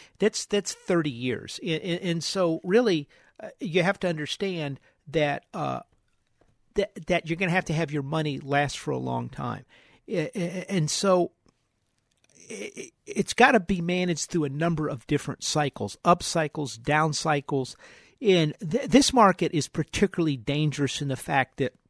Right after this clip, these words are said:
interest rates are so low and <laughs> leading to a reduction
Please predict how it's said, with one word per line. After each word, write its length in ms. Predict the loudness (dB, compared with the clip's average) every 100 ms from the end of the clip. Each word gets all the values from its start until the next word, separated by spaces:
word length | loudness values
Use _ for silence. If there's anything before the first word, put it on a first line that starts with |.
| _ _ _ _ _
interest 380 | 0 2 0 0
rates 260 | 0 0 -4
are 80 | -4
so 320 | 0 2 4
low 460 | 2 2 2 0 -4 -20 -20 -20 _
and 320 | 0 0 -2 -6 _ _ -20 _
<laughs> 460 | _ -8 -6 -8 -2
leading 300 | 0 0 -2
to 140 | -2
a 40 |
reduction 680 | 0 0 4 2 2 -2 -2